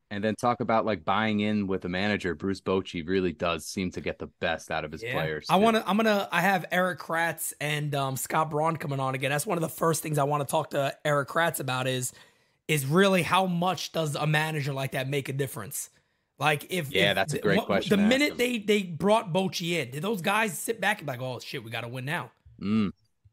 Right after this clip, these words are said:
Speaker 2: Like, you know we're gonna win now, so.
Speaker 1: Speaking of Kratz, Epic Warrior, okay, Ultimate Warrior's cuz, b-, mentions him in his super chat here. "It's like what Kratz said.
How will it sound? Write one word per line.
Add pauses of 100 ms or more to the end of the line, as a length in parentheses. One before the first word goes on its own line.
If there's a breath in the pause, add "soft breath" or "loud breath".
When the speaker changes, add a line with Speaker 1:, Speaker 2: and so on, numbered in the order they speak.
(140)
Speaker 2:
Like,
you
know
we're
gonna
win
now,
so.
Speaker 1:
Speaking
of
Kratz,
Epic
Warrior,
okay,
Ultimate
Warrior's
cuz, (880 soft breath)
b-,
mentions
him
in
his
super
chat
here.
"It's
like
what
Kratz
said.